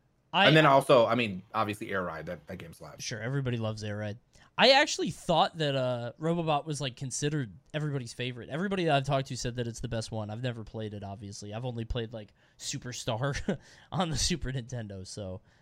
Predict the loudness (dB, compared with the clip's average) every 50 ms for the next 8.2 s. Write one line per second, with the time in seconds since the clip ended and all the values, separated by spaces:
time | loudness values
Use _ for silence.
0 | _ _ _ _ -8 -6 -4 -4 -2 0 0 2 4 4 4 4 4 2 2 2
1 | 0 0 0 0 4 6 6 6 4 0 -2 -2 2 2 2 0 0 -6 -8 -10
2 | -8 -4 0 0 0 0 0 -2 -2 2 4 2 2 2 2 4 4 4 4 4
3 | 2 2 0 0 0 0 2 2 0 -2 -2 -4 -6 -6 -4 -2 0 2 2 2
4 | 0 -2 -6 -4 -4 -2 -2 -2 -2 -2 -2 -2 -2 2 4 4 6 6 4 2
5 | 0 -6 -6 -6 -4 -6 -6 2 2 2 4 2 0 2 2 2 2 2 -2 -2
6 | -2 -2 -2 -6 -10 -10 -10 -10 -10 -12 -12 -12 -12 -10 0 2 2 2 0 -2
7 | -4 -2 -2 0 0 0 0 0 -4 -6 2 4 6 8 8 8 8 6 4 4
8 | 2 2 -12 -16